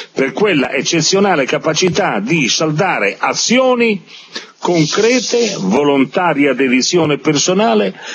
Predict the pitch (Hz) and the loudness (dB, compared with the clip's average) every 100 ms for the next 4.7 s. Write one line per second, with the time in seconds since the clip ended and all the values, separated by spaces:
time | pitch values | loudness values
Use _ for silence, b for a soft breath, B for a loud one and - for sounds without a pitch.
0 | B 107 123 120 - 147 135 131 - 202 | B -2 0 -2 -2 2 2 2 2 2
1 | 190 156 127 127 139 123 160 196 202 196 | 2 2 0 0 0 2 2 2 2 0
2 | 170 B B - 185 196 165 165 165 143 | -2 B B -4 0 2 2 0 0 0
3 | 139 139 127 180 202 214 165 185 151 113 | 0 2 0 0 0 0 0 -2 -2 -4
4 | 120 120 143 233 214 - 107 | -2 -2 0 2 2 0 -4